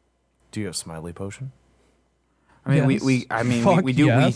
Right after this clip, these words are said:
Speaker 2: do have charms, and we have a powerful shaman who might be able to help you.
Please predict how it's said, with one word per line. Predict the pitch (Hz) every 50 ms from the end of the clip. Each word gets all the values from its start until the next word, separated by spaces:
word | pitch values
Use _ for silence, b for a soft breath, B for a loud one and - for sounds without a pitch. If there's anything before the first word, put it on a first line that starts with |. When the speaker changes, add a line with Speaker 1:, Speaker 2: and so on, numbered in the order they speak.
| 143 143
Speaker 2:
do | 147
have | 151 151 120 110 101 - -
charms, | - - - 113 101 104 110 113 120 143 170 196 226 202 147 127
and | 127 117 107 101 98 B B B B B B -
we | 120 113
have | 127 123 120 110
a | 113 104
powerful | - - 120 123 131 127 120 - 104 104
shaman | - - - 110 110 135 190 220 254 156 110 113
who | 117 107
might | 104 92 64 -
be | 107 104
able | 101 - - 78
to | - -
help | - 95 82 92 - -
you. | 85 82 98 131 175